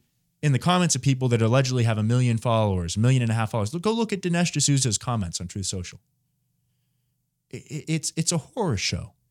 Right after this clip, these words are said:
It's an absolute horror show. Now, the real engagement that is there, that, you know, is, is obviously real. It's a real account, real name, you know, or, or at least it, it has no hallmarks of being a bot, no signs of being a bot.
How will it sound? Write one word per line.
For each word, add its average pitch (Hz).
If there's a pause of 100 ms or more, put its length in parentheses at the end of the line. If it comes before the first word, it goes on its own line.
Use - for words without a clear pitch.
(160)
It's 180
an 185
absolute 180
horror 185
show. 85 (240)
Now, 156
the 143
real 196
engagement 151
that 113
is 175
there, 90
that, 107
you 123
know, 107
is, 95
is 98 (180)
obviously 92
real. 127 (340)
It's 107
a -
real 101
account, 113
real 104
name, 107 (480)
you 110
know, 95
or, 80
or 87 (380)
at 113
least 117
it, 107
it 104
has 101
no 120
hallmarks 107
of 95
being 92
a 87
bot, 107 (360)
no 120
signs 107
of 90
being 92
a 85
bot. 104